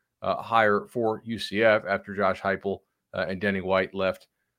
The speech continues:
for Tennessee, and, uh, put up a, a pretty solid first season. Um, you know, obviously lived down here, you know, just like you do. A lot of U C F fans on the group chat had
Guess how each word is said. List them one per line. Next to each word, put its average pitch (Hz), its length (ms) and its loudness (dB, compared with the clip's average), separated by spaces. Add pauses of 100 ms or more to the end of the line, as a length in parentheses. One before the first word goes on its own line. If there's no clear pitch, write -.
(100)
for 101 580 0
Tennessee, 113 560 -2
and, 123 280 -2
uh, 127 140 4
put 180 200 0
up 156 140 2
a, 139 360 6 (380)
a 147 60 -12
pretty 247 240 -2
solid 156 680 6
first 147 300 -2
season. 156 500 -4
Um, 92 400 -4 (460)
you 101 80 -8
know, 92 60 0
obviously 95 360 -2 (240)
lived 101 160 0
down 95 160 0
here, 95 320 0 (100)
you 95 120 -8
know, 90 60 -6
just 95 160 -6
like 95 180 -4
you 98 80 -4
do. 95 180 -4 (380)
A 131 40 -2
lot 120 100 10
of 113 60 4
U 120 100 6
C 127 160 6
F 117 140 8
fans 120 260 4
on 113 80 2
the 107 60 2
group 110 240 0
chat 107 320 8
had 104 220 2